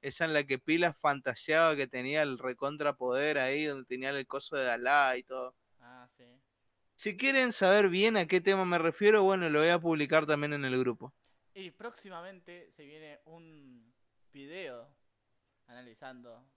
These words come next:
Speaker 2: eh, estos leitmotiv-, estos leitmotivs, estos O S Ts. También tenemos
Speaker 1: Sí, para el dos mil veintidós más o menos.
Speaker 2: Obviamente, obviamente. Eh, también tenemos, bueno, eh, pensado un video analizando el opening de Dragon Ball.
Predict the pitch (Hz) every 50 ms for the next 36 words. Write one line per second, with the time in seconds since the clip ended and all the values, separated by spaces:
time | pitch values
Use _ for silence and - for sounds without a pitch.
0 | _ _ _ _ _ 113 113 107 107 104 101 98 95 95 92 95 110 110 _ 110
1 | 110 _ _ 113 107 110 123 120 113 _ _ 113 104 - 143 139 139 127 101 123
2 | - 127 110 127 120 113 110 _ 147 147 143 143 135 123 120 107 _ _ 110 101
3 | _ _ _ _ 123 123 117 _ 117 107 - 143 139 131 131 _ _ _ _ _
4 | _ - 135 143 165 160 165 151 143 143 139 - - - - 277 269 233 170 139
5 | 143 139 139 135 135 127 120 120 123 131 131 127 147 151 165 165 160 147 139 135
6 | 143 151 165 175 160 147 131 131 127 120 117 113 110 110 - 160 151 147 143 139
7 | 135 127 160 202 185 147 127 110 113 110 117 120 120 117 127 156 156 143 123 123
8 | 117 113 _ _ _ _ _ _ _ _ 156 151 151 151 147 147 139 135 135 135
9 | 160 175 170 190 175 160 143 139 147 147 131 123 120 117 104 82 82 98 117 120
10 | 120 117 113 113 110 107 104 104 104 110 117 _ _ _ _ _ _ - 127 123
11 | 123 - 147 151 160 156 151 147 131 135 139 147 151 147 139 131 120 - 151 147
12 | 139 127 156 202 190 156 127 123 117 117 113 113 117 113 113 107 104 101 101